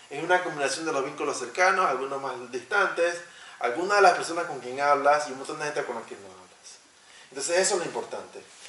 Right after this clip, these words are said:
Eh, la consistencia es buena, eh, por las razones de la discusión. Entonces la segunda parte de la respuesta es, ¿cómo se generaliza? Para mí que lo que se tiene que hacer es generalizar, hacer más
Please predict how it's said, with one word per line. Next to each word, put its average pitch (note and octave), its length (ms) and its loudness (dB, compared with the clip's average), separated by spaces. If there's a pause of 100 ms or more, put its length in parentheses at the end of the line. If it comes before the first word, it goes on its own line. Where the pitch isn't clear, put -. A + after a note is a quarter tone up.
(340)
Eh, C3 280 4
la C3+ 180 4
consistencia F#3 600 4
es F3 240 -8
buena, D3+ 380 2
eh, A#2+ 120 -4
por B2 120 -4
las A2+ 80 -6
razones C3+ 300 -6
de B2 40 -8
la B2 60 -4
discusión. - 340 -10
Entonces F#3+ 180 0
la F#3 60 0
segunda A#3 280 6
parte A#3 200 4
de G#3 60 0
la F#3+ 100 4
respuesta D3 480 0
es, D#3+ 140 -6 (640)
¿cómo G3+ 180 -4
se G3 140 -2
generaliza? E3 500 -2
Para B2+ 160 2
mí F3+ 200 0
que G#3+ 120 -2
lo F3 140 6
que C#3 80 -6
se C3 80 -8
tiene E3+ 260 -4
que E3 60 0
hacer - 560 0 (340)
es C3+ 140 -10
generalizar, D#3+ 800 0
hacer E3 360 2
más D3+ 720 2